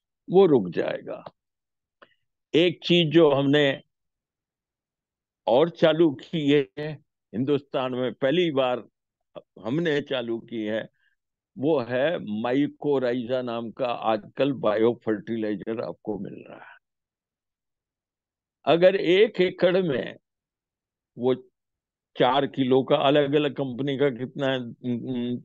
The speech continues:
चार किलो के करीब जो है, जिस समय, अ, उसको जो है खाद में मिला करके या गोबर की खाद में मिला के या मिट्टी और जमीन गीली होनी चाहिए, उसमें आप जब डालेंगे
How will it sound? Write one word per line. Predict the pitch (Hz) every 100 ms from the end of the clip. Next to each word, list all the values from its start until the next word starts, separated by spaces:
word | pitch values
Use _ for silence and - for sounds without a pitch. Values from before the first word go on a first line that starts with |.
| -
चार | 147 147 143
किलो | 120 117 117
के | 113 110
करीब | 117 120 117
जो | 104 107
है, | 104 143 - _ _ _ _ -
जिस | 147 147
समय, | - 139 135 143 143 - -
अ, |
उसको | 127 123 131 - 151
जो | 135 135
है | 117 123 113
खाद | - 123 131
में | 123 139
मिला | 127 123 123 123
करके | 113 127 113 139 131 131
या |
गोबर | 113 117 110 123
की | - 139
खाद | - 123 120
में | 123 123
मिला | 120 117 117
के | 110 135 120
या |
मिट्टी | 117 107 - 131
और | 117 117
जमीन | 98 120 143 147 113
गीली | 139 143
होनी | 139 113 110 98
चाहिए, | - - - _ _ _ _ _ _
उसमें | - - 196 214 208
आप | 165 143 139 143 135
जब | 120 139
डालेंगे | 120 98 110 127 202 175 135 90